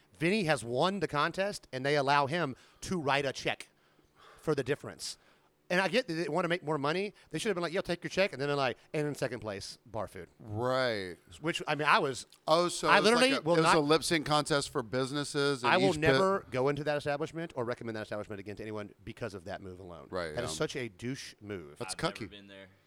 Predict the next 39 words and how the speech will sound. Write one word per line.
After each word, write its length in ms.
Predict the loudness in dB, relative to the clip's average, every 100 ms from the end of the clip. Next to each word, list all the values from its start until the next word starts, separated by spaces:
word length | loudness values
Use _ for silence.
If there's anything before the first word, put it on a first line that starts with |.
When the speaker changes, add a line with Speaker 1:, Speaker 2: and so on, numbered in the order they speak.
| _
Speaker 2:
Yeah. 240 | -8 -6 -8 _ _
Speaker 1:
I 60 | -4
mean, 160 | -2
I 120 | 0 -2
used 120 | -2
to 40 |
go 100 | -2
back 160 | -2 -2
in 80 | -4
the 60 |
day 120 | -6 -6
when 80 |
they 60 | -6
first 200 | -10 -12
opened. 160 | -12 -8
Speaker 2:
It's 60 |
Speaker 1:
I 40 | -6
was 100 | -4
Speaker 2:
like, 160 | -6
Speaker 1:
like, 100 | -6
Speaker 2:
you 80 | -4
Speaker 1:
"Go 20 | -2
Speaker 2:
know 40 | 0
Speaker 1:
there." 60 |
Speaker 2:
how, 180 | 0 0 -6 -18 _ _ _ _ _ _ _ -18 0
all 80 | 2
right, 180 | 2
all 80 | 0
right, 100 | 0 -2
you 100 | 0
know, 140 | 0
the, 140 | 0 -4
you 420 | -6 -10 -8 -4
say 160 | 2
the 120 | 2 2
Yankees 420 | 0 -2 -2 -2
buy 160 | 2 2
a 60 |
championship, 580 | 2 -4 -4 -4 -2 -4